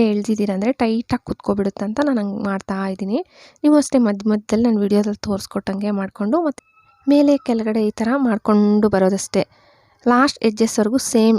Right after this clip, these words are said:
ಇನ್ನು ನಾನು ವಿಡಿಯೋದಲ್ಲಿ ತೋರಿಸ್ಕೊಡ್ತಾ ಇದ್ದೀನಲ್ಲ, ಇನ್ನೊಂದು ಸ್ವಲ್ಪ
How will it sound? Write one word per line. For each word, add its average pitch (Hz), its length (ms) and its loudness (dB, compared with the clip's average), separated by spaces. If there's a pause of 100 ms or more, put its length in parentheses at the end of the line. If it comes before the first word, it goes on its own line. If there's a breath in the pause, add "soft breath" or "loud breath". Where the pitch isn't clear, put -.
ಇನ್ನು 226 140 4
ನಾನು 202 200 2
ವಿಡಿಯೋದಲ್ಲಿ 202 460 0
ತೋರಿಸ್ಕೊಡ್ತಾ 202 560 -2
ಇದ್ದೀನಲ್ಲ, 196 420 -2 (480 soft breath)
ಇನ್ನೊಂದು 254 340 6
ಸ್ವಲ್ಪ 262 440 2